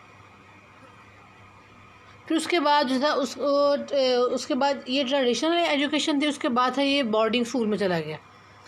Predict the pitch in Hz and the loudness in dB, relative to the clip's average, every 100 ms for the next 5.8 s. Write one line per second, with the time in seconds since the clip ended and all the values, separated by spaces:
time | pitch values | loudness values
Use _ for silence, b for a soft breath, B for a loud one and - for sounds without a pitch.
0 | B B B 285 277 277 262 302 320 330 | B B B -10 -6 -4 0 0 0 0
1 | 311 311 320 - - 294 302 302 311 294 | 0 0 -2 -4 -2 0 2 0 0 0
2 | 311 294 294 - 254 269 294 269 269 254 | 0 0 0 0 -2 -2 -2 0 0 0
3 | 294 277 247 240 277 247 226 233 277 277 | 0 0 0 0 -2 0 -2 0 -2 -4
4 | 262 233 220 - 254 220 220 277 269 294 | -4 -4 -6 -12 -10 -8 -4 -4 -2 -4
5 | 277 254 208 202 285 339 359 370 | -2 0 0 -2 -2 0 2 0